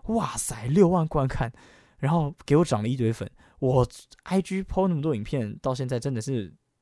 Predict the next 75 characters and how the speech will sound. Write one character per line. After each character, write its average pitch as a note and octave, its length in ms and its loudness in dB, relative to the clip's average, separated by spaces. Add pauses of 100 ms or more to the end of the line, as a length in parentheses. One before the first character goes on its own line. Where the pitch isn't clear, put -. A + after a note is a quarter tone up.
(140)
连 F3+ 200 2
那 F#3 80 0
个 D3+ 80 -2
六 D#3 120 4
万 D3 140 0
观 C#3 140 -2
看 C#3+ 80 -2
我 A2 60 -4
真 A#2 120 -6
的 A#2+ 80 -2
是 B2 60 -4
傻 G#2+ 280 -8
眼， G#2+ 140 -4
你 G2 40 -8
知 G#2 60 -8
道， G#2+ 60 -4
原 A2 160 -2
地 B2+ 80 -4
吓 A#2 220 -6
到。 G#2+ 200 -8 (180)
它 F#3 120 -4
也 D3 60 -2
是 E3+ 80 -2
忽 E3+ 160 -2
然 A2+ 120 0
就 C3 100 -4
是 C3 260 -4 (320)
炸 A#2 200 -4
开 A2+ 240 -6
来， - 240 -12 (220)
它 A#3 100 -2
不 - 140 -6
是 F#3+ 80 0
我 A2+ 100 -2
丢 A2 160 -6
上 B2+ 160 -2
去 A#2+ 100 -6
就 A#2+ 100 -4
忽 A#2 100 -4
然 G#2 100 -6
炸 G2+ 140 -10
开， G2 160 -12
它 A2+ 140 -6
是 D3+ 180 -6
丢 C#3 180 0
着， A#2+ 140 -6
然 G#2 100 -6
后 A2+ 60 -4
一 A2 40 -4
段 A#2+ 120 -4
时 A#2 80 -6
间 A2 160 -6 (280)
我 G#2+ 100 -6
就 A#2 60 -6
想 A2 100 -4
说， A2 80 -8
哦， A2+ 180 -6
可 G#2 120 -8
能 G2+ 100 -6
几 G#2 120 -14
千 A2+ 120 -6
人 G#2 80 -6
看 G2+ 180 -8
到， G#2 280 -14
就 D#3+ 120 0
我 A2+ 80 0
的 G2+ 60 -4
followers G#2+ 480 -6
看 G2+ 180 -10
到， G2 180 -14 (360)
然 A2+ 100 0
后 A#2 60 2
maybe B2 300 0
有 G#2 60 -4
些 A2+ 140 -2